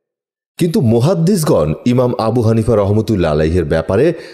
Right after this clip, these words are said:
হাফিজে হাদিস বলেও ভূয়সী প্রশংসা করেছেন। মুহাদ্দিস সালেহিন বলেন,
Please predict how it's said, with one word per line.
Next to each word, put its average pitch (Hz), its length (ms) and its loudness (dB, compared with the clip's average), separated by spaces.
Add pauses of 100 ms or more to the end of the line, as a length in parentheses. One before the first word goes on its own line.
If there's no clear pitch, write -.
(180)
হাফিজে 180 500 0
হাদিস 113 440 -2
বলেও 135 320 2 (420)
ভূয়সী 214 500 0
প্রশংসা 95 520 -2
করেছেন। 76 400 -2 (1080)
মুহাদ্দিস 104 500 0
সালেহিন 143 520 2
বলেন, 82 280 2